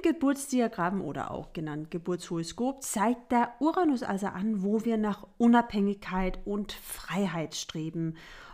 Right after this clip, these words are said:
ob und wo wir unseren Mitmenschen oder der Gesellschaft neue Impulse geben können und wie originell unser Geist ist.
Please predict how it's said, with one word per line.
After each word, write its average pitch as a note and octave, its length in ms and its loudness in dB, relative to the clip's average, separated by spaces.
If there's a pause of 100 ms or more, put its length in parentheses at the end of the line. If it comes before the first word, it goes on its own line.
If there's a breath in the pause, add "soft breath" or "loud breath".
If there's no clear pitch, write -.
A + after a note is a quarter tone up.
(120 loud breath)
ob F4+ 320 8
und A#3 240 2
wo B3+ 180 0
wir G3+ 160 0
unseren E3 360 -2
Mitmenschen C4 840 0
oder E3 220 -8
der D#3+ 160 -10
Gesellschaft A#3 800 -4
neue F#3 260 -2
Impulse C#4 520 -6
geben E4 280 -4
können E4+ 300 0 (320 loud breath)
und A#3+ 240 2
wie C#4+ 300 2
originell B3+ 760 0
unser A#3+ 360 -8 (340)
Geist - 340 -2
ist. - 380 -12